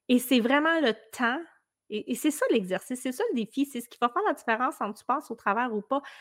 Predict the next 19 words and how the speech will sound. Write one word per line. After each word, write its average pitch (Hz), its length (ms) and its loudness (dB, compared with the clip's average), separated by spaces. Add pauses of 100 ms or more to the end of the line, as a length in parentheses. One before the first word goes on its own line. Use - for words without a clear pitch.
(120)
à 185 100 0
rester 196 440 -4
optimiste, - 720 -6 (400)
à 196 80 -10
construire 370 680 -2
tes 285 160 0
muscles 285 400 -2
dans 220 200 2
la 214 140 4
résilience, 233 720 -2
à 185 80 0
rester 208 360 -6
courageuse, 285 840 0 (340)
à 214 100 0
traverser 240 640 0
justement 254 420 -2
les 233 300 0
épreuves, 269 580 0 (480)
euh, 196 100 4